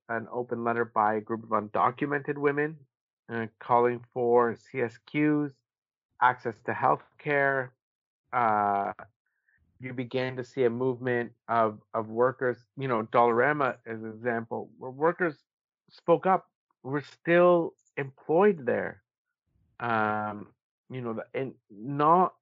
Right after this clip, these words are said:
that they have a union, not that they have job security, that they were willing to speak up and meet and organize despite the challenges. Um, you know, and then, and then you have obviously the movement,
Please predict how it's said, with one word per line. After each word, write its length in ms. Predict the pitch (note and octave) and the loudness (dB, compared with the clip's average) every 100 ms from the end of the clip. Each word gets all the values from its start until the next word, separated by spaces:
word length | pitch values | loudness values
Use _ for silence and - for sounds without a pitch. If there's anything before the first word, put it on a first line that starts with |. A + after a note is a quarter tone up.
| _ | _
that 160 | B2 B2 | -12 -4
they 120 | C3 | -4
have 180 | B2+ B2+ | -2 -2
a 40 | |
union, 440 | A#2+ A#2 A#2+ A2+ D#2+ | -2 -4 -6 -6 -6
not 220 | C3 D#3 | -4 -4
that 160 | D3+ C#3 | -6 -4
they 60 | |
have 120 | C3+ | -4
job 240 | B2+ C3 B2+ | -2 -4 -4
security, 440 | C3+ - B2 A2 A2 C3+ - _ | -10 -12 -10 -10 -14 -18 -20 _
that 160 | C#3 C3+ | -10 -4
they 100 | D3 | 0
were 160 | C#3+ D3+ | 2 2
willing 300 | C#3+ D3 C#3 | 2 2 -2
to 80 | |
speak 440 | C3+ - - C#3 C3 | -10 -12 -12 -6 0
up 260 | C#3+ C#3 - | 0 -2 -8
and 160 | A2 A2+ | -12 -10
meet 380 | C3 D3+ C3+ - | -6 -6 -6 -10
and 140 | - A#2 - | -12 -12 -2
organize 640 | A#2 D3 D3 B2+ A2 F#2 - | 2 2 2 -2 -4 -6 -12
despite 480 | A#2 _ - C#3+ E3 | -20 _ -2 -2 -2
the 100 | - | -10
challenges. 640 | - A2+ A#2+ A#2 G#2+ - - _ _ _ _ _ _ _ - | -10 -8 -8 -10 -14 -18 -20 _ _ _ _ _ _ _ 0
Um, 1040 | B2+ A#2+ A#2 A#2 A#2 A#2 A#2 A2+ A2+ A2 _ _ _ _ - | 4 4 4 0 -2 -6 -12 -10 -10 -12 _ _ _ _ -14
you 180 | B2 | -8
know, 140 | A#2 A2 | -4 -2
and 180 | A#2+ B2+ | -2 0
then, 240 | C3 C3 - _ | -2 -4 -14 _
and 180 | B2 C3 | -12 -8
then 160 | C3 C3 | -8 -6
you 100 | B2+ | -4
have 300 | B2 B2+ B2 | 2 2 4
obviously 480 | B2 C3 B2+ - | 2 0 -8 -10
the 120 | C3 B2 | -8 -6
movement, 520 | A#2+ C3 B2+ B2+ | -4 -6 -4 -6